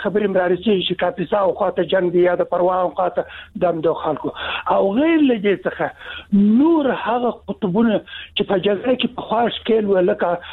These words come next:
عبدالرشید دوستم، اوس دغه خلا هغو ته هم دا امیدونه پیدا کړي چې ځینې، ځینې څرګندونې د بهر څخه کوي چې موږ بیرته ځو افغانستان ته او د طالبانو پر ضد باندې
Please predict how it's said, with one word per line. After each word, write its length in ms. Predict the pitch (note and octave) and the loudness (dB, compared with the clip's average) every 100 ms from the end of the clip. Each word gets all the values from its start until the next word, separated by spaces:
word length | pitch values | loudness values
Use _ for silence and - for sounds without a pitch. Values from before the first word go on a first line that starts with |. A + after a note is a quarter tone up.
| - | -4
عبدالرشید 640 | F3 F3+ G#3 F3+ - A#3+ G3 | -2 0 0 2 2 0 0
دوستم، 600 | F#3+ F3+ - - G3+ D#3+ - - - - | 0 0 -2 -4 -4 -6 -14 -20 -20 -4
اوس 320 | C#4 E4 D#4 - - - - - | 0 2 0 -6 -18 -20 -6 0
دغه 240 | C4+ C4+ | 0 0
خلا 360 | - A#3+ A#3 C4+ C#4+ | -2 0 2 2 0
هغو 440 | A#3+ G#3+ G#3 D4 | 0 0 2 2
ته 140 | D#4 D#4+ | 2 0
هم 160 | F4+ E4 | 2 2
دا 120 | D4 | 2
امیدونه 600 | C4+ C4 C4 A3+ B3+ A#3+ | 4 4 4 2 2 2
پیدا 340 | A#3 G#3+ G#3 | 0 0 0
کړي 260 | G3 A#3 A3 | 0 0 2
چې 200 | G3+ G3 F3 | 0 0 0
ځینې، 180 | G#3 G3+ | 2 2
ځینې 200 | G#3+ G#3 - - - - | 2 0 -2 -8 -14 -4
څرګندونې 720 | G3+ F3 G3 F#3+ F#3+ G#3 G#3 | -2 2 0 2 2 2 0
د 180 | F3+ F#3+ | -2 -2
بهر 380 | F#3 F3 G#3+ G#3+ | -2 -2 -2 -2
څخه 260 | - - | -4 -4
کوي 400 | G3 - F#3+ G#3+ - - - - | -2 0 2 2 0 -12 -12 -2
چې 40 | |
موږ 240 | A3+ G#3 G#3 | 2 4 2
بیرته 340 | F#3 D#4 - | 2 0 0
ځو 160 | G#3 G#3+ | 0 0
افغانستان 640 | G3 F#3 F#3+ - G#3 F#3 | 0 0 -2 -2 -2 -2
ته 160 | F3+ F3+ - - - | -2 -6 -6 -16 -6
او 160 | E3+ F#3+ F3 - - - | 0 2 2 -2 -14 -10
د 360 | F#3+ F#3+ F#3 E3+ | 0 2 4 2
طالبانو 580 | F3+ F3+ E3+ F3+ F3+ E3+ | 0 0 2 2 0 -2
پر 160 | F3+ | -4
ضد 260 | D#3 F#3 D3 | -2 -4 0
باندې 320 | F3 E3 E3 | -2 0 -2